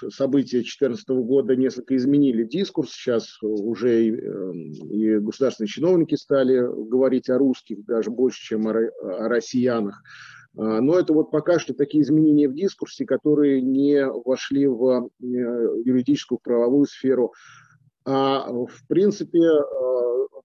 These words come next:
да, собственно, э, Российская Федерация после распада Советского Союза была ориентирована на создание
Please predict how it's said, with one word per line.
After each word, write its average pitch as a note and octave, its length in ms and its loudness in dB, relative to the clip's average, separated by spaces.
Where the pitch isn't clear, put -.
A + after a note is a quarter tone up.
да, E3 260 2
собственно, C3 560 -2
э, A2+ 480 0
Российская C3+ 460 -2
Федерация D3 600 0
после C3+ 320 -2
распада B2+ 440 -2
Советского B2 360 -4
Союза C#3+ 460 2
была B2 300 2
ориентирована C3+ 680 2
на B2 160 -2
создание C3 760 -2